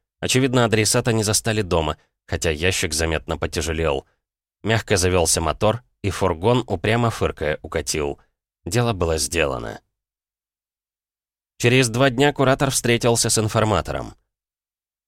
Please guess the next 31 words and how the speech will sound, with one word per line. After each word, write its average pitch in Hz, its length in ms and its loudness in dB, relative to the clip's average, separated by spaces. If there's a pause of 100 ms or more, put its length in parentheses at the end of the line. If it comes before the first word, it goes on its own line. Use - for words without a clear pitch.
(280)
«С - 120 -4
Мерфи 113 320 2
виделся?» 123 540 4 (640)
«Вчера. 117 540 0 (400)
Мне 98 200 -4
кажется, 117 380 2
его 113 180 4
больше 113 320 2
интересует 110 600 0
мой 107 200 0
поход 113 340 0
к - 60 -6
русским 107 380 0
танкистам, 101 640 -2
чем 85 200 -2
судьба 87 360 -2
Сливы. 82 420 -2 (360)
Он 87 140 -10
просто 110 300 0
спросил, 110 460 2
когда 98 320 -2
я 101 60 2
видел 104 260 0
его 101 220 2
последний 101 480 0
раз 104 260 2
и 95 40 -4
было 98 200 -2
ли 90 120 0
что-то 98 280 -4
подозрительное». 92 800 -2